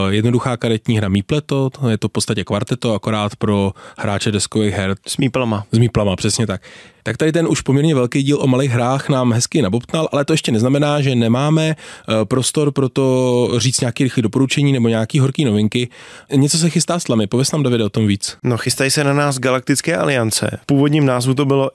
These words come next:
Speaker 2: Age of Galaxy. Je to čtyři X strategie, eh, je to malá krabička, ale přitom obsahuje hromadu komponent. Máte tam i lodičky, budete prozkoumávat vesmír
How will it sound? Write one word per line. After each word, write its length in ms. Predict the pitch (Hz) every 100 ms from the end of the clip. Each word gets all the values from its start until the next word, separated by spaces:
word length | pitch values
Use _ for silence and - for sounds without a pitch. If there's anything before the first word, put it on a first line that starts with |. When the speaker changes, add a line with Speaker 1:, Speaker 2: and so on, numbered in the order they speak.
| 135
Speaker 2:
Age 160 | -
of 120 | 160 147
Galaxy. 560 | 135 113 - 120 107 139 - - - -
Je 100 | 123
to 160 | - 135
čtyři 380 | - - 147
X 240 | 175 175 -
strategie, 720 | - 131 - 123 117 104 113
eh, 360 | 143 127 120 113
je 80 | 117
to 120 | 147
malá 360 | 135 135 147 156
krabička, 540 | 143 127 123 - 110
ale 120 | 110
přitom 300 | 107 123 139 -
obsahuje 680 | 123 - 127 139 139 135 139 - -
hromadu 500 | - 120 127 135 151
komponent. 580 | 156 143 123 120 104 147
Máte 280 | 110 104 127
tam 160 | 127 143
i 80 | 156
lodičky, 600 | 147 151 151 - - 131
budete 280 | 123 120 120
prozkoumávat 640 | 123 - 135 131 127 123
vesmír 560 | 113 117 - 143 143